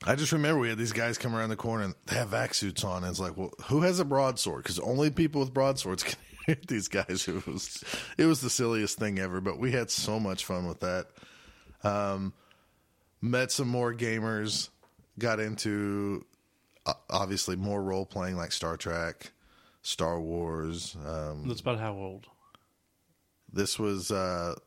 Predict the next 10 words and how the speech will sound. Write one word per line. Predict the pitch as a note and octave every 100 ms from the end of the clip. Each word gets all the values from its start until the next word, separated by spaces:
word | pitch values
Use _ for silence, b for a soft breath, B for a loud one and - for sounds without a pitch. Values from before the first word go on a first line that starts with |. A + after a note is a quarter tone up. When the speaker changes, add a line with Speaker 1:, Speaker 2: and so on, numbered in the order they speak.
| _ _ _ -
Speaker 1:
early | G#2+ F#2 E2+
college. | - A1+ B1 A#1 - - - _ _ -
Speaker 2:
Oh, | A2+
okay. | G#2+ G2 - _ _ _ _ _ _ -
Speaker 1:
Um, | G2+ G2 F#2+ F#2 - B B B B B B B B -
in | C#3
between | B2+ A2 F#3+ G#3+ D#3
there, | A2
though, | F#2+ F#2 F2+ F2 -
uh, | E2+ G2 F#2+ F#2